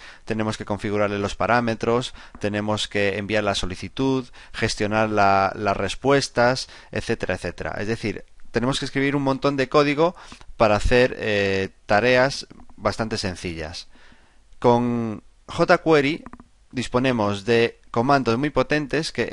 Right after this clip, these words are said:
en una única línea nos permiten hacer prácticamente lo que hacemos aquí en veinte o treinta líneas.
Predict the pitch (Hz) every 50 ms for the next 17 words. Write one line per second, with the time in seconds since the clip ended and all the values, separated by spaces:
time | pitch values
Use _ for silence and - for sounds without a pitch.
0 | - 120 123 143 160 170 160 160 156 139 120 - 113 110 113 117 117 123 131 139
1 | 143 131 - - 120 107 120 127 120 131 123 120 113 - - 127 131 127 - -
2 | 123 110 - 120 - 110 113 120 123 120 - 123 117 113 - 107 101 - - -
3 | 110 104 101 98 98 - - - - - - - 101 95 - 165 185 196 - _
4 | _ _ _ _ _ _ _ _ _ _ _ - - 107 110 107 104 104 101 104
5 | 127 131 131 123 - 127 120 107 - 101 104 95 - 90 87 82 85 82 85 82
6 | 85 85 - - -